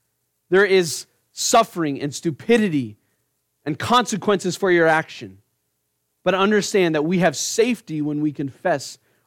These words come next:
our sin to God." Verse five, "I acknowledged my sin to you, and I did not cover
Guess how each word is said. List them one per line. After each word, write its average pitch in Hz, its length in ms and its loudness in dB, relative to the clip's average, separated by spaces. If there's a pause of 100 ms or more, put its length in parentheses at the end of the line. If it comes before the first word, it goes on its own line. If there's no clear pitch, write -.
our 131 120 -4
sin 139 280 -4
to 127 100 -12
God." 110 360 -10 (720)
Verse 170 200 2
five, 131 540 0 (480)
"I 180 140 6
acknowledged 175 640 4
my 185 160 2
sin 185 320 0
to 143 140 -8
you, 120 260 -8
and 160 100 2
I 156 80 4
did 165 220 0
not 180 240 -2
cover 147 340 0